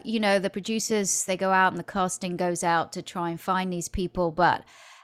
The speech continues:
um, you know, a-, again, obviously, they have to make sure I can do it. So, uh, I, I get the final say. And I, I, too, was really, uh, focused on trying to get as many different kinds of stories and issues as I could.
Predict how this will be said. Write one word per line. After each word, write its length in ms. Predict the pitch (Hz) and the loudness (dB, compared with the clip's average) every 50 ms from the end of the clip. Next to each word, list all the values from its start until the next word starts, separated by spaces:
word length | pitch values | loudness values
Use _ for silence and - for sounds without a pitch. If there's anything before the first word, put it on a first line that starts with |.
| - - | -8 0
um, 340 | 190 196 190 190 185 175 - - | 2 2 4 4 2 -2 -4 -4
you 100 | - 202 | -4 -2
know, 140 | 196 170 - - | 0 0 0 0
a-, 160 | 190 190 - - | -2 -2 0 0
again, 380 | 202 180 160 202 190 175 170 175 | -2 0 2 2 2 4 2 0
obviously, 440 | 180 165 180 - - 175 175 175 | -2 -2 -4 -6 -2 -2 0 0
they 160 | 165 180 180 175 | 2 0 0 0
have 140 | 180 175 - | 0 -4 -4
to 80 | - | -4
make 140 | 180 170 - | -6 -4 -4
sure 160 | - - 175 | -4 -2 0
I 80 | 170 165 | 0 0
can 160 | - - 170 | -2 -6 -4
do 160 | - 196 190 | -2 0 0
it. 180 | 170 156 - - | 0 0 0 -2
So, 400 | - - 180 170 165 160 147 147 | 0 2 2 2 2 2 -2 -4
uh, 180 | - 151 160 - - - | -4 -4 -4 -4 -2 -2
I, 160 | 175 165 - - - | -2 -2 -2 0 0
I 80 | 196 | 0
get 180 | 185 - 202 - | 2 0 -2 -2
the 80 | - 180 | -4 -6
final 360 | - 202 196 190 175 170 165 | -2 0 0 0 0 -2 -4
say. 500 | - - 233 220 226 208 190 180 - - | -2 2 4 4 4 4 4 2 0 -2
And 380 | - 190 180 175 180 180 175 - _ - - - - - - _ _ _ _ - - - _ _ - | -2 0 0 0 0 -2 -6 -8 _ -20 -20 -20 -20 -20 -20 _ _ _ _ -10 -10 -10 _ _ -4
I, 120 | 190 - - - | -4 -4 -2 2
I, 260 | - 220 233 247 254 | 4 6 6 6 4
too, 520 | 240 - - - - 262 254 247 240 226 208 | 2 -2 -4 0 2 2 4 4 4 4 2
was 240 | 202 196 185 - | 2 0 -2 -4
really, 800 | 180 180 196 202 196 196 196 196 196 190 185 180 180 170 - - _ - | -6 -2 0 0 2 2 2 0 0 0 0 0 0 -2 -4 -8 _ -10
uh, 60 | - - - _ - - - - - | -10 -10 -10 _ -20 -20 -10 0 4
focused 480 | 233 220 220 220 - 214 196 - - 202 | 4 4 4 4 0 -4 -4 -4 -2 -4
on 160 | 185 185 175 | -4 -4 -4
trying 400 | - - 214 202 190 202 202 196 | -6 -2 0 0 2 2 0 -2
to 100 | - 196 | -4 -6
get 360 | 180 165 - 190 180 - - 175 | -6 -2 2 2 2 2 0 -2
as 100 | - 196 | -6 -4
many 240 | 185 185 190 185 | -4 -2 -2 -4
different 400 | 170 156 190 185 - 185 175 - | -4 -2 -4 -4 -2 -4 -6 -8
kinds 380 | - - 190 185 185 185 175 170 | -8 -6 -4 -4 -4 -4 -4 -6
of 60 | 156 | -8
stories 440 | - - - 185 180 180 175 170 175 | -8 -6 -2 -2 0 0 0 0 -2
and 140 | 170 - - | -6 -6 -6
issues 360 | 180 - - 180 175 160 - | -8 -6 -4 -4 -4 -2 -4
as 140 | 170 156 - | -6 -6 -6
I 140 | 151 147 151 | -6 -6 -6
could. 500 | - - - 285 302 269 208 175 151 | -8 -8 0 4 4 6 6 4 2